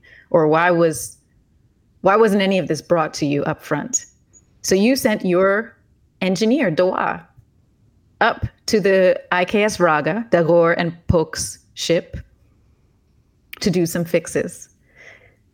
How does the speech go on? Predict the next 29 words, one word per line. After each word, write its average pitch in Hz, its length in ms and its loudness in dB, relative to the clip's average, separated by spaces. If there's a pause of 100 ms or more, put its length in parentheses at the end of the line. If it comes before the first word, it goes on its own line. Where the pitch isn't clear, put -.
(100)
And 180 160 0
while 185 180 4
that 220 220 2
was, 262 160 2 (260)
while 180 520 2
that 262 200 4
was 339 100 0
happening 196 640 0
up 185 160 0
on 170 100 0
the 170 80 0
ship, 170 320 -2
you 185 360 2
then 180 240 0
realized 160 760 -2 (160)
you 190 220 0
needed 156 380 0
to 147 420 -4 (680)
possibly 160 480 -4
stop 151 340 -6
this 151 140 -4
crew 143 260 -6
from 147 220 -8
being 147 180 -2
able 147 300 -2
to - 160 -10
shoot - 360 -2
or 175 140 2
leave. - 280 -2